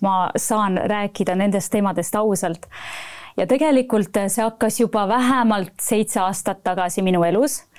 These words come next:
kui ma olin hästi madalseisus, hästi-hästi suures augus ja üks sõber üt-, saatis mulle s-, ühe, ähm, YouTube'i video ja ütles, et,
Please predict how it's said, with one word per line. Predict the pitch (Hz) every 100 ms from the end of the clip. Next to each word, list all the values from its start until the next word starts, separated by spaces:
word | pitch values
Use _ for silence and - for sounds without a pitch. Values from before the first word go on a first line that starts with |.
| - - -
kui | - 208
ma | 220
olin | 220
hästi | 202 254 262 -
madalseisus, | 202 214 226 180 202 196 190
hästi-hästi | 185 220 - 226 226 233
suures | 233 247 208
augus | 208 226 196 170
ja | 185
üks | 226 -
sõber | 262 247 196
üt-, | 196 -
saatis | - 247 247 202
mulle | 190 170
s-, | -
ühe, | 214 190 175 - - - - -
ähm, | 220 214 214 214 220 262
YouTube'i | 359 285 220 214
video | 330 339 247
ja | 202
ütles, | 220 220 208
et, | -